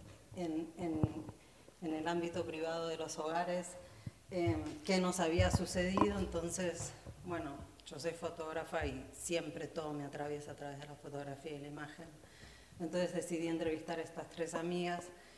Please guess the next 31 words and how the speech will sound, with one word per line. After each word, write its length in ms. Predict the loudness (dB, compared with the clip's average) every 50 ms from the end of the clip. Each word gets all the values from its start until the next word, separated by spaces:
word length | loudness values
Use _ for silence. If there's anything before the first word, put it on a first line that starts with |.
| -18 -8 -6
y 100 | -6 0
cuando 240 | 2 2 2 4 2
imprimo 440 | 2 2 0 0 0 -2 -2 0
las 200 | 2 2 2 0
fotos, 680 | 0 0 0 0 0 0 -2 -2 -2 -2 -2 -4 -6 -8 -12 -14 -10
que 160 | -8 -6 -4
son 260 | -4 -2 -2 -2 0
más 180 | 0 0 0 0
de 80 | 0
un 100 | 0 0
metro 240 | 0 -2 0 0 0
de 100 | 0 0
altura, 520 | -2 -4 -6 -4 -4 -2 0 0 0 -2 -2
son 160 | -4 -6 -6
bastante 420 | -6 -4 -4 -4 -4 -2 0 0
grandes, 500 | 2 2 2 2 2 2 0 0 0 -4 -8 -10 -10 -8
y 40 | -6
se 180 | -2 -2 0 0
las 280 | 0 0 0 0 0
llevo 220 | 0 2 2 2 2
a 40 |
las 160 | 0 0 -4 -4 -6
casas 540 | -6 -6 -4 -4 -6 -6 -4 -4 -4 -4 -6 -12 -14 -12 -6
de 140 | -4 -4 -2
ellas 420 | -2 -4 -8 -8 -10 -10 -14 -16 -18 -18 -18 -18 -18 -18 -20 -20 -20 -8 -2
y 60 | 0
les 140 | 0 0 0
pido 280 | 0 0 2 2 2 2
que 80 | 0
escriban 460 | -2 -2 -2 0 2 2 2 2 2
un, 640 | 2 2 2 2 0 -2 -2 -2 -2 -4 -6 -8 -12